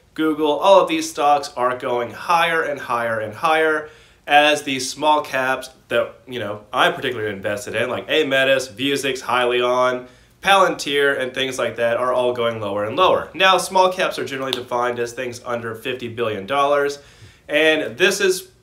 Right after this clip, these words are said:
I mean, Palantir is on the verge of that. However, Aemetis and Vuzix and Hyliion are certainly under that. Hyliion might actually be considered a micro cap for the fact that it is, you know, almost pre-revenue.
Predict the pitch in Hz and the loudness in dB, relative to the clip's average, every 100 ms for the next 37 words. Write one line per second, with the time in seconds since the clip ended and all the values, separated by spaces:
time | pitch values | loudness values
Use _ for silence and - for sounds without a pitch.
0 | _ _ - 147 147 143 127 214 214 202 | _ _ -6 0 2 2 2 0 2 2
1 | 185 175 143 135 123 101 120 143 - 175 | 2 2 2 -2 -4 -2 0 0 -2 0
2 | 180 175 156 147 147 147 143 160 156 143 | 2 2 0 2 2 2 0 0 2 2
3 | 139 135 127 113 117 117 117 117 - - | 2 0 -4 -8 -8 -6 -6 -10 -12 -12
4 | 104 160 185 160 147 135 120 120 120 - | -4 0 2 2 0 0 2 2 0 -4
5 | - 196 202 135 117 92 110 113 101 95 | -2 2 2 0 -6 -6 -6 -8 -6 -8
6 | - 151 175 165 156 147 135 131 127 131 | -2 2 2 2 0 2 0 0 -2 -6
7 | 123 127 120 117 104 - 92 85 101 160 | -6 -6 -8 -10 -12 -12 -12 -8 0 0
8 | 165 151 147 160 151 - - - - _ | 0 -4 -2 0 0 -2 -10 -20 -20 _
9 | _ - 160 151 147 135 139 131 131 123 | _ -6 -4 0 0 0 -4 -4 -2 -4
10 | 120 - - 147 104 104 113 113 110 110 | -6 -10 -16 -12 -6 -4 -4 -2 -2 -2
11 | - 120 101 165 170 170 165 165 | -6 -10 -2 0 0 -2 -4 -6